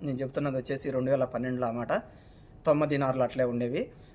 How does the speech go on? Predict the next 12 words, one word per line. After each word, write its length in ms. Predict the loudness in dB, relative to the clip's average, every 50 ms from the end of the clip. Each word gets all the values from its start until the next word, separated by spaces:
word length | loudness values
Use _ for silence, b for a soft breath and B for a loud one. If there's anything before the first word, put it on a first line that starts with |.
| B 2
కాబట్టి 320 | 4 4 4 4 2 0 0
నాకు 160 | 0 -2 -2
జీతం 360 | -2 -2 -2 0 0 0 0
మంచిగా 320 | 0 0 -2 2 2 2
ఉన్నదన్న, 460 | 4 4 2 2 2 2 0 0 -2 -2
నెలకు 300 | -2 0 0 0 0 -2
వచ్చేసి 300 | -2 -4 -6 -6 -6 -4
రెండు 200 | -4 -4 -4 -4
చుట్టీలు 380 | -6 -8 -6 -4 -2 -2 -2
ఉన్నాయన్న 380 | -2 -2 -2 -2 -2 -4 -4 -4
అని 140 | -4 -6 -6 -8
చెప్పినప్పుడైతే 680 | -10 -10 -8 -8 -6 -6 -6 -4 -2 -2 -2 -2 -4